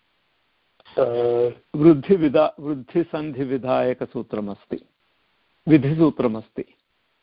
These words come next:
Speaker 2: विधिसूत्रे अत्र प्रथमान्तम् इत्युक्ते आदेशः वा आगमः वा? अस्मिन् सूत्रे तु आदेशः एव। किमर्थम्? अनुवृत्तिसहितसूत्रं किं वदति?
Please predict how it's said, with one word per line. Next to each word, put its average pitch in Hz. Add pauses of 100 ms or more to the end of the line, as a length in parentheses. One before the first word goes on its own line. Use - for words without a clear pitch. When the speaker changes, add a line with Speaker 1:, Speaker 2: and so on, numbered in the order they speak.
(100)
Speaker 2:
विधिसूत्रे 147
अत्र 135 (480)
प्रथमान्तम् 143
इत्युक्ते 156 (360)
आदेशः 120
वा 156
आगमः 110
वा? 113 (960)
अस्मिन् 160
सूत्रे 151
तु 156 (580)
आदेशः 117
एव। 117
किमर्थम्? 143 (960)
अनुवृत्तिसहितसूत्रं 151
किं 135
वदति? 127